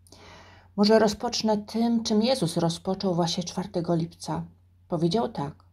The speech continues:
cytuję: "Umiłowane dzieci mojego Najświętszego Serca – Błogosławię was moją najdroższą krwią, która daje życie wieczne,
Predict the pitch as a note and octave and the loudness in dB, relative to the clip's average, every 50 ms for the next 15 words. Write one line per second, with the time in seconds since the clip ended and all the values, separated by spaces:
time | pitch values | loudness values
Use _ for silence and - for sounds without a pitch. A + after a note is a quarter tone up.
0 | _ _ _ _ _ _ _ _ _ _ _ _ _ _ _ - - G3 G3 - | _ _ _ _ _ _ _ _ _ _ _ _ _ _ _ -10 -8 -8 -8 -6
1 | D#3+ D#3 D3 D3 D#3 - - - _ _ _ _ _ _ - - - - - - | -4 -4 -4 -4 -6 -8 -12 -20 _ _ _ _ _ _ -20 -20 -20 -20 -20 -20
2 | - - _ - G3+ F#3+ F#3 F3+ F3+ F#3 F3+ E3 F#3+ G3 G#3+ A#3 A3 G#3 G#3 F3 | -20 -16 _ 4 6 8 8 8 8 8 8 8 6 6 6 6 4 4 4 4
3 | F#3+ G3 G3 - - F#3+ F3+ E3+ D#3+ E3+ G3 G3 G3+ F#3+ F3 E3+ F3 E3+ E3+ - | 4 4 4 2 0 2 2 4 4 4 4 4 4 4 4 4 2 0 0 -2
4 | - E3+ D#3+ D#3+ - - - F3+ E3+ F#3 F3 E3+ - D#3 D3 D3 D3+ - - - | -4 -4 -4 -4 -4 -4 -2 -2 -2 -2 -2 -2 -4 -4 -6 -6 -8 -10 -10 -10
5 | D3+ - - - _ _ _ _ _ _ _ _ _ _ _ _ - - E3 F#3 | -10 -10 -10 -12 _ _ _ _ _ _ _ _ _ _ _ _ -4 2 4 6
6 | F3+ E3+ F#3 E3+ - - G#3 A#3 B3+ G#3+ G3+ F#3 F3 E3 D3+ F3 F3 F#3 G3+ A#3 | 6 6 6 4 4 6 6 6 8 6 6 4 4 4 6 8 8 8 8 6
7 | A#3 - - - - _ _ - - - - - - - _ _ - F#3 G3+ G#3+ | 4 0 -6 -8 -10 _ _ -20 -20 -20 -20 -20 -20 -20 _ _ 8 10 10 10
8 | A3+ A3+ A3+ A3 G#3+ G#3 G3+ - G3 A3+ A#3 A3+ - - A#3+ A3 A3 G#3 - - | 10 10 8 8 6 6 6 6 4 4 2 2 0 2 2 0 0 -2 -4 -10
9 | - - - A#3+ G3 D#3+ C#3+ C#3 C#3 C3+ - - - - F3+ F#3 F#3 F#3 F3 A3 | -10 -2 2 4 6 6 4 2 -4 -8 -12 -10 -4 0 4 4 6 8 8 8
10 | A#3+ B3 A3 F#3+ E3+ G3 B3 - - A3+ G3+ F#3 F#3+ F3+ D#3+ E3+ - - - D#3 | 8 10 8 8 8 6 2 4 4 6 6 8 8 6 6 2 0 -6 -4 -4
11 | D3+ D#3 D#3+ | -4 -4 -6